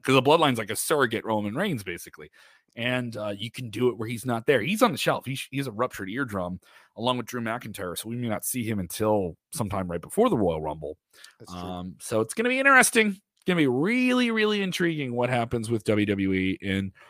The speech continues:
Speaker 1: the next few weeks. I'm on board. I, I'm feeling this. Uh, I'm like, I'm liking what's going on here. Speaking of W W E, we, we have an exclusive interview. It is up right now on our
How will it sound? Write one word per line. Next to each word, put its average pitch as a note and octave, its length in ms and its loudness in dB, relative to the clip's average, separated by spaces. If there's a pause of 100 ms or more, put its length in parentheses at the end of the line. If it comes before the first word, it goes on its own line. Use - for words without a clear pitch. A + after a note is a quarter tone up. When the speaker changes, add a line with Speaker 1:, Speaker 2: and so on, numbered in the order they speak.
(160)
Speaker 1:
the G2 80 -6
next G#2+ 220 0
few G2+ 120 0
weeks. F#2 320 0
I'm E3+ 300 8
on E3+ 160 10
board. D#3+ 320 8 (260)
I, C#3 260 6
I'm C3+ 220 4
feeling D3 360 2
this. - 340 -6
Uh, A2 80 -6
I'm A2 280 0
like, A#2+ 220 -6
I'm A#2 120 -2
liking A#2+ 200 -2
what's A2+ 140 -6
going A2 160 -2
on G#2+ 140 0
here. F#2+ 180 -4 (380)
Speaking A3+ 340 4
of F3+ 80 4
W F3+ 200 6
W E3 280 4
E, E3 80 -2
we, E3+ 400 0
we D3+ 100 6
have F3 120 6
an D#3 60 2
exclusive F3+ 600 2
interview. G3+ 320 4
It C3+ 120 2
is A#2+ 140 2
up D3 220 4
right C3 400 6
now E3 400 4
on D3+ 380 2
our C3 340 4